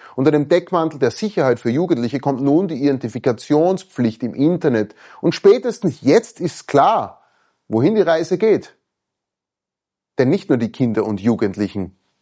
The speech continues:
Wir alle werden uns sehr bald in wenigen Monaten im Netz identifizieren müssen, wenn es nach dem Willen der Drahtzieher geht. Und das ist die absolute Kontrolle.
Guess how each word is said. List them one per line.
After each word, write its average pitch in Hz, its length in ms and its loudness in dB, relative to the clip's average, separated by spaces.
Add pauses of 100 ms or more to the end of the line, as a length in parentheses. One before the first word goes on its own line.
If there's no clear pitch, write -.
(300)
Wir 180 400 2
alle 156 460 2 (160)
werden 165 420 2
uns 208 380 -2
sehr 185 240 4
bald 139 560 -2
in 117 180 -4
wenigen 220 400 2
Monaten 143 540 2
im 208 240 2
Netz 135 360 0
identifizieren 160 880 0
müssen, 139 500 -2 (180)
wenn 113 120 0
es 123 140 -2
nach 127 180 -2
dem 101 220 -4
Willen 110 240 -2
der 120 100 0
Drahtzieher 120 600 -2
geht. 104 300 -6 (1800)
Und 120 80 0
das 139 140 2
ist 139 100 -14
die 170 100 2
absolute 165 560 0
Kontrolle. 123 840 -2